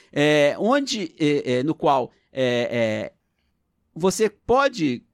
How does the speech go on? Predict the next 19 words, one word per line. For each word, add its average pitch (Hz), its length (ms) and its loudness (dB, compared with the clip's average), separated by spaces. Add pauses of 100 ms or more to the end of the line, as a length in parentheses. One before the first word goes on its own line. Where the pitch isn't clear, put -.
coordenar, 185 720 2
ou 160 100 0
você 165 100 -4
pode 147 300 -2
pensar 175 720 -2
em 165 180 -2
ar-, 143 220 -6
arranjos 147 420 -6
produtivos 160 720 -8 (360)
que, 277 280 0 (100)
que 214 180 -12
são 269 180 -2
muito 294 260 -4
mais, 240 640 -6 (180)
muito 220 320 -8
mais 196 300 -2
amplos 294 340 -6
que 196 80 -12
meramente, 196 960 -6